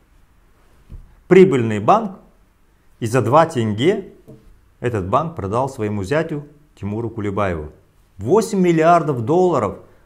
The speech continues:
в один день влито в Казком, в частный банк, обратите внимание, в частный, где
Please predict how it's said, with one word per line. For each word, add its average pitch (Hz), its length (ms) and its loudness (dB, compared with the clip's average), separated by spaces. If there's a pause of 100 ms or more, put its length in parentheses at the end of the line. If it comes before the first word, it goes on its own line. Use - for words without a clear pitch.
(400)
в 104 100 0
один 190 340 2
день 175 280 4
влито 123 360 -4
в - 80 -14
Казком, 147 600 -2
в - 60 -20
частный 170 420 0
банк, 104 320 -2
обратите 104 340 -4
внимание, 95 420 -4
в - 100 -20
частный, 180 580 0 (1080)
где 139 540 0